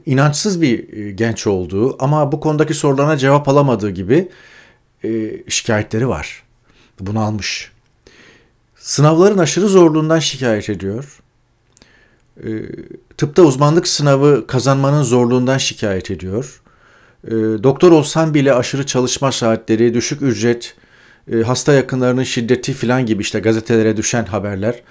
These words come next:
hasta yakınlarının şiddetinden doktorlar yaralanıyorlar ve meslekten, mesleği bırakmak,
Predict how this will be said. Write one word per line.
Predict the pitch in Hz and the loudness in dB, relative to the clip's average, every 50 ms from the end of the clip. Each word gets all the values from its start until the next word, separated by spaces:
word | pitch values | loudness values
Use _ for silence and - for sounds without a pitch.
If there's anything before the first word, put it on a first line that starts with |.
| _ _ | _ _
hasta | - 110 107 - - 123 | -8 -8 -6 -4 -2 -2
yakınlarının | 117 113 113 117 113 107 107 113 | -2 0 -2 -2 -4 -2 -2 -4
şiddetinden | 110 - - 98 110 110 - 110 110 110 110 104 | -4 -6 -6 -4 -4 -4 -2 -4 -4 -4 -2 -4
doktorlar | 107 95 - - 107 107 107 110 104 | -4 -6 -4 -4 -4 -2 -2 -2 -2
yaralanıyorlar | 104 101 95 101 101 101 104 110 117 117 117 107 107 104 | -2 -2 -2 -2 -2 -2 -2 0 0 0 0 0 -2 -2
ve | 107 104 | -4 -4
meslekten, | 107 101 - - 113 104 - - 113 110 110 - _ _ _ _ _ - - - _ - | -4 -6 -8 -8 -10 -10 -6 -6 -6 -6 -6 -8 _ _ _ _ _ -20 -20 -20 _ -4
mesleği | 113 107 - - 135 127 | -2 -2 0 0 0 2
bırakmak, | 123 123 117 - - 143 139 139 - | 2 2 0 0 0 -2 -2 -2 -6